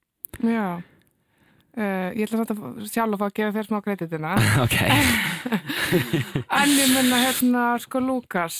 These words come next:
Speaker 1: em, það er ótrúlega skemmtilegt, sko, dýnamíkin á milli bræðranna þriggja. Og maður sér svona, það var reyndar eitt sem ég var að misskilja þegar ég kom inn, af því ég hélt að Matti ætti að vera elstur.
Speaker 2: <laughs>
Speaker 1: En svona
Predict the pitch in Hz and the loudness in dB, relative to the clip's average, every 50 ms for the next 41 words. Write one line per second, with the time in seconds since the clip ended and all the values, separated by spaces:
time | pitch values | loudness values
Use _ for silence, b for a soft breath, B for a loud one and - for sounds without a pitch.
0 | - - - - 226 220 214 214 208 208 208 208 214 - - - 254 247 247 262 | -10 -6 -4 -4 -2 0 0 0 -2 -2 -2 -4 -6 -6 -4 -2 0 0 0 0
1 | 277 285 294 302 - 269 269 254 - - - 294 294 285 277 - - 240 202 190 | 0 0 -2 -2 -2 -4 -4 -4 -2 -2 -2 -2 -2 -2 -6 -4 -2 -2 -2 -2
2 | 180 180 - - - 214 214 - - 269 277 294 277 247 214 202 202 196 - 196 | -4 -6 -6 -4 -4 -4 -2 0 0 0 2 2 2 0 0 -2 -2 -2 -2 -2
3 | 202 208 214 233 226 - - 196 180 180 185 - 214 202 196 185 180 165 165 165 | -2 0 -2 -2 -4 -6 -6 -4 -4 -4 -4 -2 -2 -2 -2 -2 -2 -4 -6 -8
4 | - 170 160 - - - - - - - - 196 196 202 208 214 - - 247 233 | -8 -10 -12 -12 -14 -14 -14 -16 -12 -6 -2 -2 0 0 0 -2 -2 0 0 -2
5 | 226 214 - 208 190 180 180 190 202 214 233 247 247 240 - 220 226 233 214 - | -2 -2 -4 -2 -2 0 0 0 0 0 0 0 0 -2 -2 -2 -2 -2 -4 -4
6 | - 214 208 208 220 220 208 202 202 208 208 208 202 196 - - 190 175 175 180 | -4 -2 -2 0 0 0 0 -2 -2 -2 -2 -2 -4 -4 -6 -6 -4 -4 -2 -2
7 | 180 180 180 - - 190 180 175 165 160 160 160 160 - 190 185 190 208 196 - | -2 -4 -4 -4 -4 -2 -2 -2 -4 -4 -4 -6 -6 -6 -6 -4 -4 -4 -4 -4
8 | 190 190 202 196 190 196 175 - _ - 180 165 - 190 185 175 170 175 180 165 | -6 -4 -2 -2 -2 -2 -4 -4 _ -4 -4 -4 -4 -4 -4 -2 -2 -2 -4 -4
9 | 160 - - - - - - - - - B B B B B B B - - - | -6 -10 -12 -12 -10 -12 -10 -10 -10 -14 B B B B B B B -2 -2 0
10 | 196 208 202 220 226 220 | 0 0 0 0 2 2